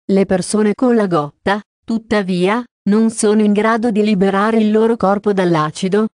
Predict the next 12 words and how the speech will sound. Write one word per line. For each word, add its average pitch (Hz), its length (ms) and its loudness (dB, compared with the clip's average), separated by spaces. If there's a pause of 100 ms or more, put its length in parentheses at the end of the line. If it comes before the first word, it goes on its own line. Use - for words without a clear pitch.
(160)
invece 196 440 0
l'acido 190 460 -2
si 220 140 -2
accumula 220 540 0
all'interno 208 760 0
delle 202 260 0
loro 196 280 2
articolazioni. 151 1000 -2 (720)
Il 202 140 0
più 220 220 0
delle 214 280 0
volte, 175 560 -2